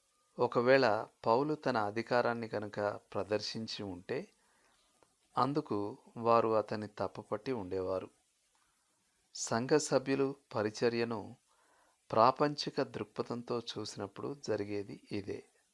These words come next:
క్రైస్తవ నాయకులు మనల్ని ఎలా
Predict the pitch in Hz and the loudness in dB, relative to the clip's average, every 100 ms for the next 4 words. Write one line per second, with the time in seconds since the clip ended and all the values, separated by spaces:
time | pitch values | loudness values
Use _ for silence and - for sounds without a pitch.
0 | _ _ _ _ _ _ _ _ _ _ | _ _ _ _ _ _ _ _ _ _
1 | _ _ - 127 147 - 170 160 127 120 | _ _ 2 2 2 0 -2 0 0 -2
2 | 120 117 101 117 _ _ 120 110 113 113 | -2 -6 -6 -12 _ _ -8 -2 0 0
3 | 110 107 - 107 110 135 147 | -4 -8 -8 -2 0 0 -2